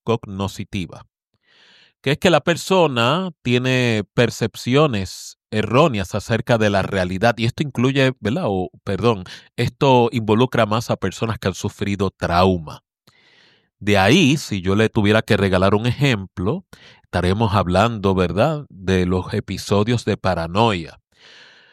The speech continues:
¿Qué significa? Usted puede estar en un lugar y ve otras personas hablando o murmurando en secreto y usted interpreta, "Están hab-, hablando de mí, o, "Me están ridiculizando",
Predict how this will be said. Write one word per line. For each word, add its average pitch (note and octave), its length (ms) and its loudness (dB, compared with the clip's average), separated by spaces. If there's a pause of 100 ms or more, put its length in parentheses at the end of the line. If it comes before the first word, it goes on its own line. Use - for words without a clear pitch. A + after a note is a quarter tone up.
(720)
¿Qué G2 80 -12
significa? C#3 540 0
Usted B2+ 260 -2
puede C3 220 0
estar B2+ 400 2
en B2+ 60 0
un B2+ 140 -4
lugar C3 440 4
y B2+ 100 2
ve A#2 220 4
otras A#2+ 340 2
personas B2 580 0
hablando A#2+ 880 0
o C3 240 -6
murmurando A#2+ 1200 0
en A#2 80 -6
secreto B2 680 0
y B2 80 2
usted G#2+ 220 -2
interpreta, A2 560 0
"Están F2+ 400 -4
hab-, E2 200 -8
hablando F#2+ 480 -4
de C#3 100 2
mí, A2+ 380 -6 (640)
o, G2 120 0
"Me F#2 120 -4
están F#2 240 -4
ridiculizando", A2+ 1040 -2